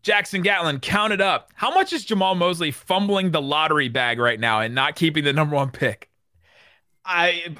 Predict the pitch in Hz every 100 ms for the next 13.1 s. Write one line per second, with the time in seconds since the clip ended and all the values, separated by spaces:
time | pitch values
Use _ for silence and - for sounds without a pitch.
0 | 156 143 170 165 156 156 165 165 156 160
1 | - 175 175 170 170 170 151 139 120 127
2 | - 170 160 165 165 165 165 147 - 185
3 | 294 415 226 180 202 - 294 240 190 220
4 | 233 - 262 - 277 - 285 208 196 220
5 | 262 180 180 - 185 233 226 196 190 202
6 | 214 196 190 185 160 156 147 113 113 123
7 | _ _ _ - 196 208 202 202 - 180
8 | 175 185 180 175 175 - _ - _ _
9 | _ _ - - - - - - _ _
10 | _ 160 175 180 175 170 151 175 - 190
11 | 185 175 170 165 160 151 - _ _ _
12 | _ _ _ 147 143 - 156 135 131 123